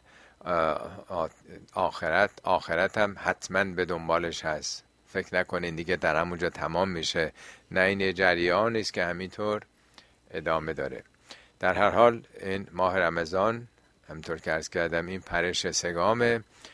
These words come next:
این پرش سگام رو وقتی که انجام دادیم چشم ما رو باز می‌کنه بر روی این افق‌های فوق‌العاده‌ای که در پرتو همون نور ایمان و عمل صالح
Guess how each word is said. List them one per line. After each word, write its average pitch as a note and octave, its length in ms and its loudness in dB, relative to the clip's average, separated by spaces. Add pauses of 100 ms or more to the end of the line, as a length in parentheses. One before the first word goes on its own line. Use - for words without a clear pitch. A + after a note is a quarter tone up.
(280)
این F#2 180 -6
پرش F2+ 460 0
سگام F#2+ 560 4
رو G#2 340 2
وقتی F2+ 320 -2
که - 140 -6
انجام E2+ 420 -4
دادیم E2+ 380 -4
چشم F#2 400 -6
ما E2 220 0
رو D#2+ 100 -4
باز G2 300 0
می‌کنه A2+ 480 -2 (840)
بر D#2+ 160 4
روی F#2 400 -2 (320)
این F#2 400 -6 (220)
افق‌های F2 960 -2
فوق‌العاده‌ای E2 920 -2
که G#2+ 320 0 (720)
در E2 200 2
پرتو E2+ 540 -2
همون E2 800 -2
نور E2 260 -6
ایمان D#2 560 -4
و E2+ 60 -4
عمل C#2 420 -6
صالح D#2 540 -6